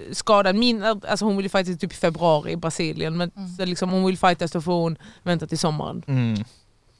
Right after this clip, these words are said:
Speaker 3: Ja, men det är också intressant för att det händer ju grejer i divisionen hela tiden. Du har lite tid kvar. Det,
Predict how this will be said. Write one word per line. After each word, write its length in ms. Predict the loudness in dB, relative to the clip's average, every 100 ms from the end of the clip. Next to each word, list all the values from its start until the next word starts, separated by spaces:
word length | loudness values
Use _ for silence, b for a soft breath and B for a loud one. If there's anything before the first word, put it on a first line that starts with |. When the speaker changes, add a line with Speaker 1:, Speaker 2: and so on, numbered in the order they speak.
| _
Speaker 3:
Ja, 220 | -6 -2
men 140 | 2 4
det 60 |
är 100 | 4
också 340 | 4 2 0 2
intressant 480 | 0 0 2 2 0
för 60 |
att 40 | -2
det 180 | 0 2
händer 360 | 2 2 2
ju 40 | 2
grejer 300 | 4 4 2
i 60 |
divisionen 540 | 0 -2 -4 -2 -2 0
hela 180 | 0 -2
tiden. 360 | -2 -2 0 0
Du 80 | 0
har 260 | 2 2
lite 220 | 0 -4
tid 320 | -2 0 0 -2
kvar. 360 | 0 4 4
Det, 200 | 4 2